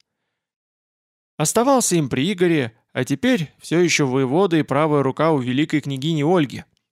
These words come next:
«Игорек», прошептала она, «ты ведь такой игривый! Или бери мир,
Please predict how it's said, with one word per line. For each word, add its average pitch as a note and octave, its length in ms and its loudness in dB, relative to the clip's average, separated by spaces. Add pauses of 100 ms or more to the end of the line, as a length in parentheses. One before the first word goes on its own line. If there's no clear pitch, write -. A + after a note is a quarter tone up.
(1300)
«Игорек», C#3+ 680 0 (120)
прошептала C3 600 -2
она, B2 220 -6 (520)
«ты D#3 100 2
ведь D#3 160 0
такой F3 360 2
игривый! D3 500 -4 (320)
Или C#3 200 0
бери A#2+ 420 -2
мир, D#3 460 -2